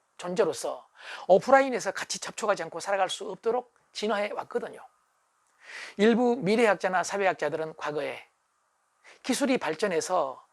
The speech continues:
이제 가상세계에서 사람들이 교류하게 되면은 실제 도시는 텅 비게 될 것이다. 사람 없는 도시, 텅 빈 도시를 예견했지만 그 뒤로 어떻습니까? 도시는 오히려 사람이 많아졌고 더 사람들이 북적거리게 됐습니다.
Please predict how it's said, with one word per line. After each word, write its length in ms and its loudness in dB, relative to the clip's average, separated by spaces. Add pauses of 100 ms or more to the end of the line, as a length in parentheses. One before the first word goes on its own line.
(260)
이제 380 4
가상세계에서 1160 2
사람들이 420 -2
교류하게 420 -2
되면은 480 -10 (320)
실제 300 0
도시는 320 -2
텅 200 -4
비게 160 -4
될 100 -2
것이다. 420 -12 (260)
사람 420 4
없는 300 0
도시, 340 -4
텅 300 -6
빈 160 -2
도시를 380 -2
예견했지만 680 -6 (240)
그 120 -2
뒤로 180 4
어떻습니까? 600 -2 (300)
도시는 340 -4
오히려 260 2
사람이 300 2
많아졌고 600 -4 (200)
더 220 4
사람들이 380 -4
북적거리게 640 -6
됐습니다. 500 -14